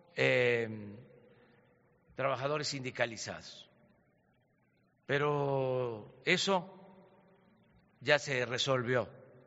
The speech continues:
Nada más se les informó a los dirigentes sindicales de que Pemex, y no solo Pemex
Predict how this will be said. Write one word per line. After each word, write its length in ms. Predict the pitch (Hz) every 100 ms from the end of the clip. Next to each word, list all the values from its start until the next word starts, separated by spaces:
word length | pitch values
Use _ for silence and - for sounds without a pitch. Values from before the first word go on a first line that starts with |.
| - - - _ _ _ _ _ _ _ _ _ _ -
Nada 280 | 127 143 139
más 180 | 147
se 180 | 143 135
les 480 | 113 110 - - - - _ _
informó 1500 | - 123 123 123 127 180 214 - - - - - - - -
a 100 | -
los 160 | 113 107
dirigentes 440 | 120 107 143 131
sindicales 720 | 120 120 113 160 185 214 - - - - - - - _ _ _ _ _
de 260 | 120 120 120
que 560 | 131 123 120 117 - - - - _ - _ _ _ _
Pemex, 460 | 143 151 165 - - - - _ _ _ _ _ _ _ _ _
y 140 | 127
no 180 | 139 185
solo 420 | - 190 180 165
Pemex 520 | - 139 110 95 -